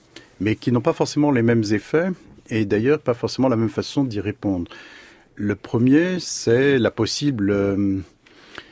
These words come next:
transformation ou rupture due, euh, aux nouvelles technologies qui favorisent éventuellement des nouveaux entrants. On en reparlera certainement, que ce soit des fintechs ou, euh, des, des gafa.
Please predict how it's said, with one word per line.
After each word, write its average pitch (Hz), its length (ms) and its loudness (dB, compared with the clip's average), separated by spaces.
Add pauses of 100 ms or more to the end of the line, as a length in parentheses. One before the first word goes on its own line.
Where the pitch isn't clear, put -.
(320)
transformation 123 1000 2 (380)
ou 117 320 2
rupture 143 680 0
due, 117 600 2
euh, 95 540 2 (100)
aux 110 80 0
nouvelles 107 220 0
technologies 107 560 -4
qui - 140 -4
favorisent 104 420 -2
éventuellement 107 420 2
des 127 100 4
nouveaux 107 280 2
entrants. 92 360 -2 (240)
On 87 60 -8
en 85 60 -8
reparlera 90 340 -6
certainement, 98 640 0 (720)
que 87 100 -12
ce - 80 -8
soit 107 380 2
des 85 140 -4
fintechs 123 500 -2 (140)
ou, 110 400 0
euh, 90 480 -4
des, 92 520 2
des 95 120 -2
gafa. 135 400 2